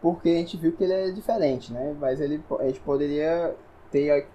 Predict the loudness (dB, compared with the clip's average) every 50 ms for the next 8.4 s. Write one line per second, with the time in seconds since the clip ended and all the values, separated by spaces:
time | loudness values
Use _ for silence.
0 | -6 2 2 2 4 2 -2 2 6 8 8 8 8 4 0 -8 -10 -4 -4 -4
1 | -4 -2 -6 -6 -4 -4 -6 -6 -4 -2 -2 -2 -2 -2 -8 -10 -12 -14 -14 -16
2 | -16 -14 -12 -10 -10 -10 -10 -8 -4 -4 -4 -2 -4 -6 -6 -4 -4 -2 0 0
3 | 0 0 -2 -10 -20 -20 -20 -20 -20 -20 -20 -20 -20 -20 -20 -20 -20 -20 -20 -20
4 | -20 -18 -16 -14 -10 -10 -10 -8 -8 -8 -2 -2 -2 -2 -2 -6 -16 -20 -20 -20
5 | -20 -20 -20 -20 -20 -20 -20 -20 -10 -2 0 0 0 0 0 0 2 2 2 4
6 | 4 4 6 4 0 0 -2 -4 -8 -10 -10 -8 -8 -6 -4 -4 -4 -4 -4 -6
7 | -6 -8 -8 -10 -12 -10 -8 -8 -4 -2 -2 -2 -2 -4 -8 -10 -14 -14 -8 -2
8 | 0 0 0 0 -4 -8 -10 -12